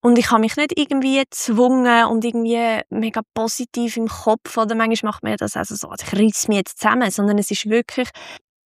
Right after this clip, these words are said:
in meinem Körper wieder gut gewesen. Ich habe wieder mögen, ich habe wieder Energie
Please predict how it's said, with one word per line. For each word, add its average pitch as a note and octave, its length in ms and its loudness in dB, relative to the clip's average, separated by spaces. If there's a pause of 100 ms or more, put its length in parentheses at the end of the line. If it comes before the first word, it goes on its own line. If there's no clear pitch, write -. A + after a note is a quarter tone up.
(160)
in C4+ 140 8
meinem C4+ 200 6
Körper A3 560 0
wieder G#3 240 0
gut G#3 400 -2
gewesen. F#3 380 0
Ich - 160 -6
habe F#3+ 140 4
wieder F#3+ 220 0
mögen, A#3+ 440 4
ich A3 100 -4
habe G3 120 0
wieder F#3+ 180 -2
Energie G3+ 560 0